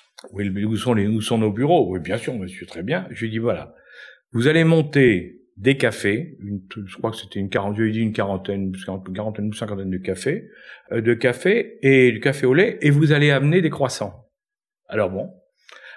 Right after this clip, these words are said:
le ti-, les types, ils montent de l'au-, depuis le truc, et à l'entrée, qui était gardée par les syn-, par les syndicalistes et tout le monde,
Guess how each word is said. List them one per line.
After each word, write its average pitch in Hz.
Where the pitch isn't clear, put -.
le 113
ti-, 127
les 123
types, 123
ils 127
montent 143
de 107
l'au-, 101
depuis 110
le 104
truc, 113
et 120
à 117
l'entrée, 127
qui -
était 101
gardée 113
par 92
les 95
syn-, 92
par 92
les 92
syndicalistes 104
et 95
tout 151
le 180
monde, 247